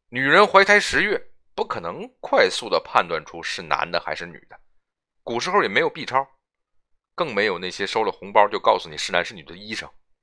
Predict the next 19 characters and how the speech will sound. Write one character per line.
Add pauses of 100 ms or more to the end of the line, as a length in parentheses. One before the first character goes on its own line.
(2000)
于
是， (320)
在
皇
上
的
壮
年， (520)
为
了
祖
宗
的
江
山
社
稷， (760)
需
要